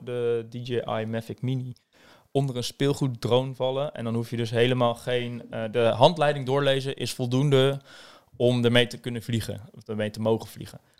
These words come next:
Ehm, daar zitten wat haken en ogen aan, want als je de wetgeving anders, eh, interpreteert, dan, eh,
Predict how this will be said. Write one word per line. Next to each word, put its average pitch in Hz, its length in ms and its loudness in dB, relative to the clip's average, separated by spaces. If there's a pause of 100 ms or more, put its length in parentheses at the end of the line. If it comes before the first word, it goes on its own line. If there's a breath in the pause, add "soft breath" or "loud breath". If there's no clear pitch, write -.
(380 soft breath)
Ehm, 117 580 4 (420)
daar 113 100 -2
zitten 131 200 0
wat 123 120 6
haken 117 320 2
en 113 60 0
ogen 117 220 -2
aan, 120 60 -2
want 127 120 -8
als 117 140 -8
je 113 60 -10
de 113 100 -6
wetgeving 117 500 0
anders, 120 600 -2
eh, 113 120 -2 (120)
interpreteert, 123 840 -2
dan, 104 420 -2
eh, 101 460 -4